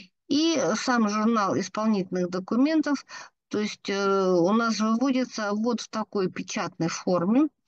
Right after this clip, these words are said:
А, соответственно, э, если можно так выразиться, э, необходимость, э, распечатки таких документов,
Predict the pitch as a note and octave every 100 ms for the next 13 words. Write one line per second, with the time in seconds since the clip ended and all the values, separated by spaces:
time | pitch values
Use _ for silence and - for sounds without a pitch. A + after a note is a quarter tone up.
0 | - - - _ _ - G#3+ G#3 G#3 G3+
1 | F#3 D3 F#2+ _ _ _ _ _ _ _
2 | _ _ _ _ _ - A#3+ A#3 B3 D4+
3 | D#4+ - B3 A3 G3+ - - - _ -
4 | - - _ _ _ _ _ _ _ _
5 | _ G#3+ B3 A3+ A#3 A#3 G#3 G3+ G#3 -
6 | A3 G3 F3+ F#3 F3+ F#3 F#3 - _ -
7 | - - E3 E3+ D#3 C3+ G2 - - _
8 | _ _ - G#3+ A3+ - A#3+ A3+ A3 F#3+
9 | F3+ - F#3 F#3 F#3 F#3 F#3+ G3 - A#3
10 | A#3 G3 F#3+ - F3 G3+ F#3+ G3 F3+ G3+
11 | F#3+ G#3 G#3+ F#3+ D#3+ E3 -